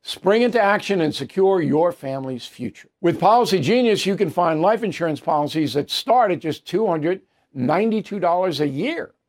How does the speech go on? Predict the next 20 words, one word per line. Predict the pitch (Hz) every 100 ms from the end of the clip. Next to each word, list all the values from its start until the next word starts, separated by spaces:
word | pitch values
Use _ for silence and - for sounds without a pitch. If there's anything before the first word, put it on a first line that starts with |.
| _ _ _
for | 180
one | 156 139 180 285 247 170 165
million | 196 254 247 214
dollars | 196 190 196 190
of | 180
coverage. | - - - - _ - _ _ _ _ _ _ _
Head | - 202 220
to | 220
policygenius | - 170 196 202 196 135 170 170 139
dot | 180 160 135
com | - 196 113 127 170 _ _ _
to | -
get | 135 170
your | 151
free | 127 - 180 196 214
life | 190 147 156 156
insurance | 147 135 127 123
quotes. | - 107 - - - _ _ _ -
That's | 127 -
policygenius | - 143 185 233 - 208 135 170 131 - -